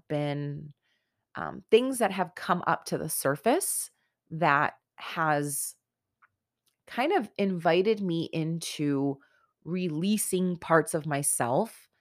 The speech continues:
that are no longer serving me. And it's funny because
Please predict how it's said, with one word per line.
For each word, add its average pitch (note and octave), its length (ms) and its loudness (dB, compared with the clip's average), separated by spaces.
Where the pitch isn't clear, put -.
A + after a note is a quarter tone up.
that D#3 200 2
are D3+ 80 4
no C#3+ 160 2
longer C3 340 0
serving - 440 -4
me. - 180 -12
And G3+ 100 2
it's G#3+ 140 2
funny A#3 260 8
because F3+ 640 2